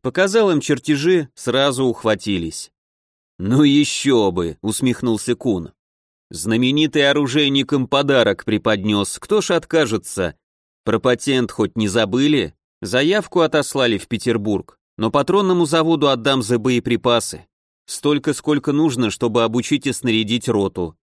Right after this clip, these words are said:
"Благодетель вы, Фёдор Иванович", усмехнулся генерал. "Ладно, дело ваше. Что хотите от меня?" "Разрешение на изготовление оснастки на заводе.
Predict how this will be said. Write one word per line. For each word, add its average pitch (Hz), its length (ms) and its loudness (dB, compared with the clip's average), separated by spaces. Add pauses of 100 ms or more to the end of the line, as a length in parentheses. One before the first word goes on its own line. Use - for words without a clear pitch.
(1000)
"Благодетель 165 880 2
вы, 151 160 4
Фёдор 117 340 0
Иванович", 104 800 0
усмехнулся 113 680 -2
генерал. 90 640 -4 (380)
"Ладно, 110 640 0
дело 104 340 2
ваше. 92 520 -2 (120)
Что - 320 0
хотите 120 520 -2
от 98 100 -4
меня?" 95 460 -2 (760)
"Разрешение 143 720 0
на 131 160 0
изготовление 127 680 0
оснастки 123 500 -4
на 98 140 -2
заводе. 92 480 -2